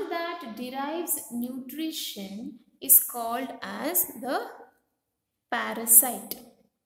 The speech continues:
That is, the plants which obtain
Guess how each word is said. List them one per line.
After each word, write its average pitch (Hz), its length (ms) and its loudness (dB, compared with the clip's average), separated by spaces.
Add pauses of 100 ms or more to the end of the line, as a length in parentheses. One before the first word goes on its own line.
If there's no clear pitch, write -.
(3250)
That 226 260 -6
is, 320 300 -2
the 254 100 -6 (220)
plants 277 600 -2
which - 360 -8 (460)
obtain 285 800 -6